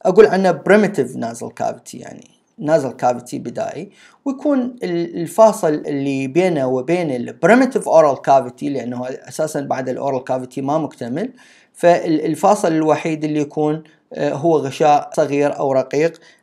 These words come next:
اسميه الاورونازال ممبرين. سرعان ما هذا الغشاء راح يصير له رابتشر،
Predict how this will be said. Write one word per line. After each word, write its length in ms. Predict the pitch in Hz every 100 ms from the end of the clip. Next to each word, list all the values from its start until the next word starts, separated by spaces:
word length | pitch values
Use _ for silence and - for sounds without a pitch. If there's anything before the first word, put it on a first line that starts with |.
| -
اسميه 380 | 196 214 185 165
الاورونازال 840 | 160 143 151 139 131 127 123 127 123
ممبرين. 500 | 120 117 110 - - -
سرعان 400 | - 170 208 247
ما 260 | 190 147
هذا 120 | 190 175
الغشاء 500 | 135 127 165 - -
راح 200 | 160 139
يصير 240 | - 170
له 120 | 139
رابتشر، 500 | 147 175 - 147 233